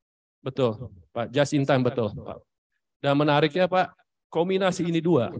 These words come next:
Kalau orang biasanya assembly motor, itu kan biasanya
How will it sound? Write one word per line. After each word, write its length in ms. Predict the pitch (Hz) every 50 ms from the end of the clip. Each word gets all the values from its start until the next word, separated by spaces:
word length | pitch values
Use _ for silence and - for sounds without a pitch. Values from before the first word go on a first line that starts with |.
| 101 - - - _ _ _ _ _ _ _ _
Kalau 240 | - 147 147 151
orang 300 | 143 147 156 180 196 185
biasanya 640 | 147 147 143 139 - 143 139 156 185 185 175 170 - - - 170 -
assembly 460 | - 143 - 160 139 139 143 147 143
motor, 500 | 139 147 170 143 - 123 113 110 - - - - _ _ _ _ _ _ _ _ _
itu 160 | _ 127 117
kan 160 | 160 156 175 165
biasanya 760 | 147 139 131 151 135 143 160 180 180 170 151 - - -